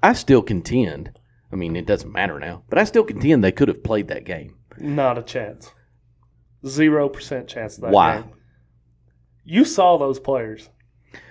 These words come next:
Speaker 2: There's
Speaker 1: There's
Speaker 2: no way they can finish that
Speaker 1: now
Speaker 2: game.
Speaker 1: that they kn-, I'm saying after week eighteen, this coming Thursday,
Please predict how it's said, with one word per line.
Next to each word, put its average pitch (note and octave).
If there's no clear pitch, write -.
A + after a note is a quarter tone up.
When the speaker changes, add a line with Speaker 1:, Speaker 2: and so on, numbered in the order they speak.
Speaker 2:
There's D#3+
Speaker 1:
There's C3+
Speaker 2:
no E3+
way D#3
they C3
can B2+
finish A#2
that F2+
Speaker 1:
now A2+
Speaker 2:
game. D#3
Speaker 1:
that F3+
they E3+
kn-, D3+
I'm A#2+
saying G#2+
after D#3
week C3
eighteen, G2+
this C3+
coming D3
Thursday, F#2+